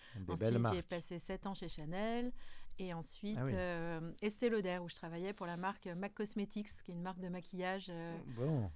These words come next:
Speaker 2: qui est bien développée en
Speaker 1: Donc,
Speaker 2: retail.
Speaker 1: elles, t-, t-, toutes ces marques, j'imagine, t'ont appris le goût du détail, l'esthétique, ils ont, euh,
Speaker 2: Clairement.
Speaker 1: l'A D N d'une marque, il y a eu de l'apprentissage là-dedans,
Speaker 2: Clairement,
Speaker 1: j'im-
Speaker 2: le goût du détail. Alors ça, c'est sûr que le, le goût du détail et l'importance de,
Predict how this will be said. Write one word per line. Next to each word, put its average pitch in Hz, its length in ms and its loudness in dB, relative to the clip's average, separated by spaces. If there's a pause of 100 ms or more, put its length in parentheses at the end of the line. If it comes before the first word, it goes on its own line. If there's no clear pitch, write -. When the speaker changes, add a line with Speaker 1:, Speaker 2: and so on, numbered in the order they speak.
Speaker 2:
qui - 80 -8
est 160 40 -4
bien 180 200 -4
développée 180 400 -4
en 180 80 0
Speaker 1:
Donc, 123 80 4
Speaker 2:
retail. 127 180 8
Speaker 1:
elles, 147 240 2
t-, 139 140 0
t-, 131 180 6
toutes 131 160 2
ces 131 160 6
marques, 131 160 10
j'imagine, 131 240 8
t'ont 127 160 6
appris 120 300 8
le 120 120 10
goût 117 140 2
du 113 140 2
détail, 123 560 10
l'esthétique, 139 920 6
ils 110 180 4
ont, 104 160 4
euh, 104 60 2
Speaker 2:
Clairement. 196 360 8
Speaker 1:
l'A 120 120 12
D 120 120 10
N 120 180 10
d'une 110 200 8
marque, 131 580 10
il 95 100 4
y 98 80 4
a 101 80 6
eu 107 80 8
de 107 100 6
l'apprentissage 110 720 8
là-dedans, 101 160 10
Speaker 2:
Clairement, 214 360 10
Speaker 1:
j'im- 220 60 6
Speaker 2:
le 190 80 4
goût 175 140 0
du 185 160 0
détail. 202 480 4
Alors 170 160 0
ça, 190 140 -2
c'est 190 120 -2
sûr 202 280 -2
que 190 80 -2
le, 175 260 0
le 165 120 0
goût 185 160 0
du 190 120 -2
détail 185 440 2
et 180 40 0
l'importance 185 580 -2
de, 170 240 0